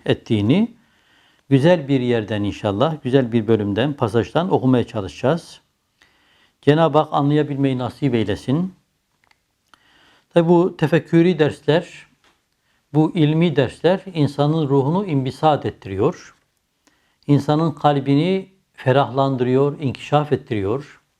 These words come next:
Bütün kainatla münasebetimizi kuracak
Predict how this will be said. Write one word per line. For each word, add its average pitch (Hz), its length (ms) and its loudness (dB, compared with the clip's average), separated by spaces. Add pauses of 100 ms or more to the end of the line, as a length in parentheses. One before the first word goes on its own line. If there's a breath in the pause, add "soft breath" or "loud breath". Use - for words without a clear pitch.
(760)
Bütün 185 360 2
kainatla 170 760 0
münasebetimizi 143 880 0
kuracak 143 720 0